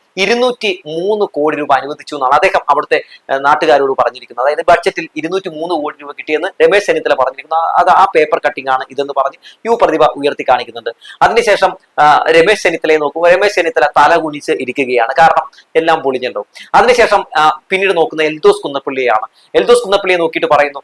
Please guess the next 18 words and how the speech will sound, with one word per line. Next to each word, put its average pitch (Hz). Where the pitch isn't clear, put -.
"ആയിരത്തി 220
ഇരുന്നൂറ്റി 202
പതിനാറ് 202
കോടി 165
രൂപ 156
ബജറ്റിൽ 156
തങ്ങൾക്ക് 147
കിട്ടി", 151
ആ, 135
എന്നാണ്, 147
ആ, 131
ഈ 113
എൽദോസ് 160
കുന്നപ്പള്ളി 156
പറഞ്ഞിട്ടുള്ളത്. 131
പെരുമ്പാവൂരിനെ 160
പ്രതിദാനം 156
ചെയ്യുന്ന 143